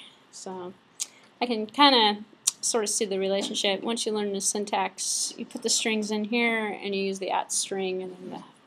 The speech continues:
slash, and then the name of the string that you've created anywhere you want, in the manifest, in the X M L files.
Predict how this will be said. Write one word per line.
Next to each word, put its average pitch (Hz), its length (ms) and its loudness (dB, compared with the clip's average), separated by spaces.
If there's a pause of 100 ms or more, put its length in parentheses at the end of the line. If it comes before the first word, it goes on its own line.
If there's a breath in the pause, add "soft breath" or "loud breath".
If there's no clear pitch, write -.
slash, - 680 -2
and 196 140 -10
then 196 120 -8
the 190 80 -4
name 190 260 -2
of 185 160 -8
the 185 80 -8
string 190 320 -2
that 185 120 -8
you've 190 180 -8
created 185 400 -4
anywhere 190 320 2
you 175 140 -2
want, 190 560 -2
in 175 80 -8
the 175 60 -4
manifest, 202 800 0
in 185 120 -10
the 175 100 -6
X 190 200 -4
M 185 80 -8
L 185 120 -6
files. 190 420 -2